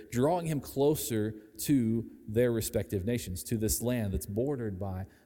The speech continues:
these people who are a threat to him personally. And he knows that a twenty-mile journey at this time, on foot or on horseback or on camel,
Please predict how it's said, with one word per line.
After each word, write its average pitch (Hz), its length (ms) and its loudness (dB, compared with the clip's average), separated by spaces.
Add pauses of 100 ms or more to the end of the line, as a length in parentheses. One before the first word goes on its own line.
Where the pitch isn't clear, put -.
these 110 340 0
people 117 360 0
who 120 220 0
are 107 200 -4
a 104 80 -6
threat 120 400 -2
to 107 100 -4
him 101 300 -4
personally. 98 640 -6 (800)
And 104 100 0
he 117 80 4
knows 127 440 -4
that 92 300 -4 (480)
a 85 60 -4
twenty-mile 123 560 0
journey 104 400 -2
at 92 100 -8
this 98 160 -2
time, 92 280 -4 (160)
on 92 100 -4
foot 113 420 4
or 90 140 -6
on 85 80 -6
horseback 107 480 -4
or 92 60 -6
on 82 80 -6
camel, 117 420 -6